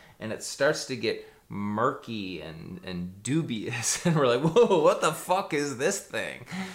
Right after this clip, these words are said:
I, I remember as a kid, I probably was ten years old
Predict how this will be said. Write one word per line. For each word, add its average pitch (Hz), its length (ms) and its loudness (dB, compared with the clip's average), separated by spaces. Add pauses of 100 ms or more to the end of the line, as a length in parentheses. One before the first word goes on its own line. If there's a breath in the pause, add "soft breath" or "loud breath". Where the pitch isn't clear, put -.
(2000 loud breath)
I, - 180 -12
I 151 60 2
remember 185 760 0 (960)
as 135 200 -4
a 143 80 0
kid, 143 520 0 (960)
I 147 60 0
probably 190 280 4
was 123 320 -2 (260)
ten 160 240 -2
years 135 240 -2
old 101 380 0